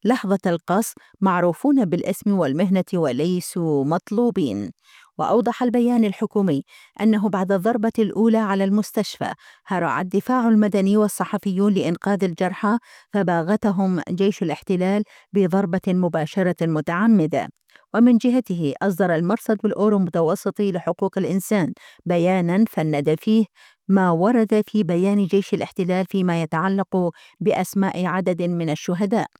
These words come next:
وقال المرصد إنه وثق مقتل المواطن عمر أبو تيم في اليوم السابق لاستهداف مستشفى ناصر بخان يونس،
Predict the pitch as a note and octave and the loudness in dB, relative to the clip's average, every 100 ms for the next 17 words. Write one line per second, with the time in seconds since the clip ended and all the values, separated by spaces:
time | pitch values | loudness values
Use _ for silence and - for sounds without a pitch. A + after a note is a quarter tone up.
0 | _ - - - F#3 G#3 - E4 C#4 A#3 | _ -20 -18 -4 -2 -2 0 0 4 4
1 | G#3+ A3 - - _ _ - G#3 G3+ G#3 | 2 0 -6 -10 _ _ 0 2 2 2
2 | B3+ - B3 A3 G#3 G#3 - G#3 G3+ F#3+ | 0 -2 -2 0 2 0 -2 0 2 2
3 | F3 G3 G3 G3 E3+ G3 F#3+ - F3 - | 2 0 0 0 0 0 0 -2 -2 -4
4 | F#3 G3+ A3 - _ - G3+ E3+ F3 G#3 | -2 0 -2 -4 _ 0 0 2 2 2
5 | G#3+ - A3 G#3 F#3+ G3 - - F#3+ F#3 | 0 0 0 0 2 0 -2 -6 -2 -2
6 | - E3+ F3 G3 F#3+ F3 E3+ F#3+ F3+ F#3+ | -2 -4 0 0 0 -2 -2 -2 -2 -2
7 | F#3 F3+ - F#3 E3 F#3+ F#3+ G3+ G#3+ G#3 | -2 0 -2 -2 -4 -2 0 2 4 2